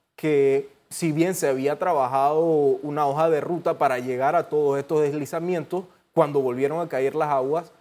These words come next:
fue peor para una casa que estaba en un, en un bajo, en un acantilado, porque no se había logrado hacer la limpieza en este punto. Y ahí es donde nosotros, como productores, que por lo general no tratamos de, de, de estar, eh,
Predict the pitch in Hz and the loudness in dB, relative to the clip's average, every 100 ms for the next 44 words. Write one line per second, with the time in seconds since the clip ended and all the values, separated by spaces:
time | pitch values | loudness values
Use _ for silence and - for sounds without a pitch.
0 | _ - 160 160 170 156 170 170 139 147 | _ 0 0 2 2 2 2 0 0 -2
1 | 160 160 147 170 170 127 - 135 151 151 | -4 -2 -2 -4 -8 -4 0 0 0 -4
2 | 156 160 160 160 151 127 131 139 147 175 | -8 -8 -8 -8 -6 -6 -6 -6 0 0
3 | 160 170 143 151 160 175 170 190 170 170 | 0 -4 -6 -6 -6 -8 -4 0 2 0
4 | - _ _ 156 156 165 165 208 214 202 | -4 _ _ -2 0 -2 0 0 0 -2
5 | 175 190 190 160 170 170 160 185 185 160 | 2 4 2 2 0 -2 -4 -4 -2 0
6 | 147 127 180 175 170 160 165 147 202 147 | -2 2 0 0 -6 -4 -2 0 -2 0
7 | 127 143 147 175 185 185 156 135 151 151 | -2 0 2 4 2 0 -4 -6 -6 -2
8 | 185 190 - _ _ - 156 147 151 135 | -2 -2 -8 _ _ -4 -4 0 0 0
9 | - 185 135 - 143 139 - _ - 160 | 0 -2 -2 -4 -2 -2 -4 _ 0 2
10 | 156 147 143 165 165 165 180 202 175 170 | 2 0 0 0 0 -2 -2 -2 -2 -2
11 | 170 185 143 135 120 - 139 131 135 120 | -2 -2 0 0 -2 -4 -4 -4 -6 -8
12 | - 156 170 170 _ _ _ _ _ - | -4 -2 -2 -6 _ _ _ _ _ -6
13 | 131 123 | -2 -2